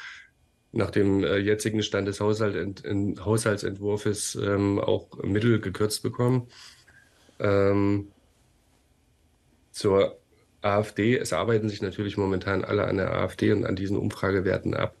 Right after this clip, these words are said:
Die Schwäche der anderen Parteien ist eigentlich die Stärke der, oder das Bild, die, äh, was vermittelt wird in der Öffentlichkeit, ist die Stärke der A F D momentan.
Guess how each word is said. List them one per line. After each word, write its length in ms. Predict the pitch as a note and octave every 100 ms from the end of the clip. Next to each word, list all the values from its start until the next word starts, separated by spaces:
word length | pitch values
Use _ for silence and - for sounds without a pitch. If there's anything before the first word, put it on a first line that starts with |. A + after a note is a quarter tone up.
| - - - - -
Die 80 | -
Schwäche 460 | - - A#2 B2
der 640 | G#2 G2+ G2+ G2 G2 F#2 - _ _ _ _
anderen 420 | - A#2 G#2+ F#2+
Parteien 480 | F2+ F2 F#2 F2+ F2+
ist 140 | F2
eigentlich 300 | - F2 F#2
die 100 | -
Stärke 460 | F#2 - F#2 F2+ F2
der, 480 | F2 F2 F2 F2 F2 - _ - _ _
oder 200 | - E2+
das 220 | E2+ -
Bild, 480 | - G#2 A#2 - - _ -
die, 60 | -
äh, 640 | - - - - E2 E2
was 160 | - D#2+
vermittelt 420 | - F2+ F#2 F2+
wird 120 | F2
in 80 | F2
der 120 | F2
Öffentlichkeit, 640 | - G2 E2+ F2 F2 - - - - - - -
ist 220 | - F#2+
die 80 | G2+
Stärke 380 | - F#2 F#2 F#2
der 260 | F#2 E2+ F2
A 80 |
F 100 | F2
D 200 | - G2+
momentan. 720 | F#2 E2+ E2+ E2+ F#2 F2 F#2+